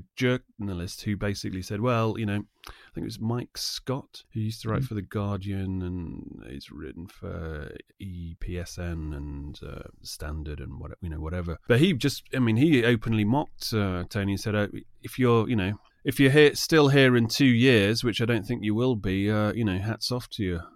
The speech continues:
Speaker 1: And that's when he got called a journalist. And then called in, you know, Ian Holloway a fucked pundit.
Speaker 2: Mm.
Speaker 1: And, you know, what happened there? Ian Holloway pretty much bang on with his prediction of where Villa would finish.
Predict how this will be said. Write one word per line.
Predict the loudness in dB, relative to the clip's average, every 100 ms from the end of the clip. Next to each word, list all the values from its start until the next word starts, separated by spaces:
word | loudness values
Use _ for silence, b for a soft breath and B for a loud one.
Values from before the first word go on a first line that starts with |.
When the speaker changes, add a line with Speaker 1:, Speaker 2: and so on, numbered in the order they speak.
| -4
Speaker 1:
And | -2 0
that's | -2 -2
when | -2
he | 0
got | -2
called | -4 -4 -4
a |
journalist. | -4 -2 -2 -2 -6 -6 -8 -14 -20 b b b b
And | 2
then | 4 2 -2 _ _ _
called | 0 2 4 2
in, | 2 2
you | 0
know, | 0
Ian | 2 0
Holloway | 0 0 -2 -2
a | -4
fucked | -8 -10 -10 _ -18 -18 _ _ _
pundit. | -4 0 0 0 -4 -8 _ 2
Speaker 2:
Mm. | 4
Speaker 1:
And, | 4 -2 _
you | 0
know, | 2
what | 2 0
happened | 0 2 2
there? | 2
Ian | 0 0 0 0
Holloway | 0 0 2 0
pretty | -2 -4 -2
much | -2 -4 -8 -6
bang | -2 2 2
on | 2 2 -2 -6 -8
with | -4 -2
his | -4
prediction | -4 -2 -2 -2 -4
of | -2
where | -4 -4
Villa | -4 -4
would | -4 -8
finish. | -8 -6 -6 -8 -12